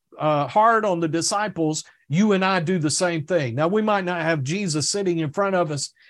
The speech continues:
in person, but we have something the Bible says it calls a more sure word of prophecy than if an angel appeared to you and gave you the word of God. You and I have the promise of God, the truth of God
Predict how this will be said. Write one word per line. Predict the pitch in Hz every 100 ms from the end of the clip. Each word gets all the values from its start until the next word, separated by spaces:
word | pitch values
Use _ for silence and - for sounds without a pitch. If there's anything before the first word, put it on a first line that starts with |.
| _
in | 151 170
person, | - 208 214 226 226 240 _ _ _
but | 135 175
we | 180 190
have | 185 202 190
something | - 202 190 170
the | 151
Bible | 139 170 233 196
says | - 156 147 151 - _
it | - -
calls | - 180 175 -
a | 156 156
more | 147 170 208 202 170 139
sure | - - - - 262 214 156 143 156 _ _ -
word | 139 202 185 151 151 147 _ -
of | 151 147
prophecy | - 220 208 160 - 151 143 156 _ -
than | 135 180 175
if | 165
an | 170 165
angel | 220 233 156 156 143
appeared | 139 170 160 135
to |
you | 139 151 151
and | 135
gave | 127 156 143
you | 143
the | 139
word | 139 139 139
of | 131
God. | 120 147 113 101 _ - -
You | - 160 233
and | 226 226
I | 220 190
have | 156 165 165 139
the | 143
promise | - 185 202 220 233 - -
of | 151 143 123
God, | 156 190 208 214 180
the | 143
truth | 135 - 233 233 202
of | 160 143
God | 135 185 196 208